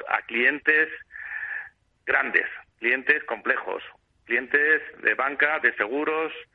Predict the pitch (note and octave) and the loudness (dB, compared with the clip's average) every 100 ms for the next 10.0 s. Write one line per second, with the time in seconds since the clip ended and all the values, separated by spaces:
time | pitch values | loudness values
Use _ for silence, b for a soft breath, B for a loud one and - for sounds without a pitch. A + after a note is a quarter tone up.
0 | B B B B _ G#2+ A2 C3+ C#3+ D#3 | B B B B _ 2 2 0 0 -2
1 | D#3+ - B2+ A#2 A#2 - A2+ A#2 G#2 G2 | -2 -2 2 2 0 -4 -4 -2 -2 -2
2 | F#2 - A#2 A#2 - C3+ D#3+ - E3+ D3+ | -4 -4 0 0 0 -2 -2 0 -2 0
3 | A2+ - _ C#3 D3+ D#3+ D3 C#3+ D3 C#3+ | 0 -2 _ -8 -4 -4 2 2 4 0
4 | C#3 - _ - C#3+ C#3+ D3 C3 - B2 | 0 -10 _ -10 -8 -4 -4 -6 -8 -8
5 | - C#3 - C#3 C3+ C3 B2+ A#2+ A#2 B2 | -8 -2 0 0 0 0 2 0 2 2
6 | C3 C#3+ - - B B B B B _ | 2 0 -6 -20 B B B B B _
7 | D3+ E3 D#3+ - C3 C#3+ - C#3+ C#3+ - | -8 -4 -4 -4 -2 -2 -2 -4 -4 -8
8 | - B B B G#2+ G2 A2+ A#2+ B2+ C3 | -20 B B B -4 0 2 0 2 2
9 | B2+ C3+ - - G#2 A2+ - B2+ B2 C3 | 2 0 -2 -4 0 0 2 4 6 4